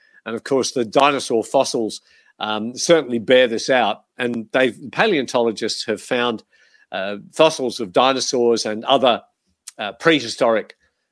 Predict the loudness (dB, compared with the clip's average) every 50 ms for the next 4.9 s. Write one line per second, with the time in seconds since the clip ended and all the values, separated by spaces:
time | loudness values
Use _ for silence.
0 | _ _ -2 0 2 2 0 0 -2 -2 -4 -4 -4 -4 -4 -4 -6 -8 _ 0
1 | 2 4 4 2 2 -2 -4 -4 0 0 0 0 0 -4 -6 -8 -10 -16 _ _
2 | -10 -6 -4 -4 -4 -4 -6 -6 -8 -8 -10 -6 -4 -2 -2 0 0 -2 -4 -4
3 | -4 -2 -2 -2 -2 -2 -6 -10 -12 -10 -10 -8 -8 -8 -8 -8 _ -2 0 2
4 | 2 4 2 2 -2 -4 _ _ _ -4 0 2 2 2 2 0 -4